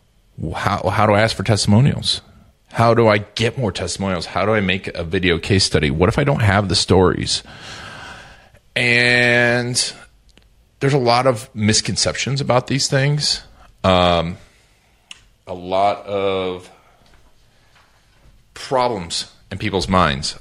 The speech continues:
about storytelling,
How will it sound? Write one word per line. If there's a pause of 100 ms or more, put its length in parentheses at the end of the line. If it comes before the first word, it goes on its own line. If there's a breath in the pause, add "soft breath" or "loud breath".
(140)
about (880)
storytelling,